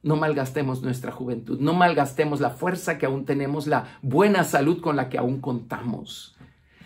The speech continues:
Un día todos vamos a llegar a ese momento que también se llama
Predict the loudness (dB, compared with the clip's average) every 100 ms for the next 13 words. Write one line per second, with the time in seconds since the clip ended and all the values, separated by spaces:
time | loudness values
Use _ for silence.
0 | -20 2 6 8 8 8 6 6 2 4
1 | 6 6 4 -2 -10 2 4 4 2 6
2 | 6 4 -10 -6 4 4 6 6 6 6
3 | 4 4 2 4 6 8 8 6 4 6
4 | 4 4 2 2 2 0 2 0 0 0
5 | 4 6 6 4 0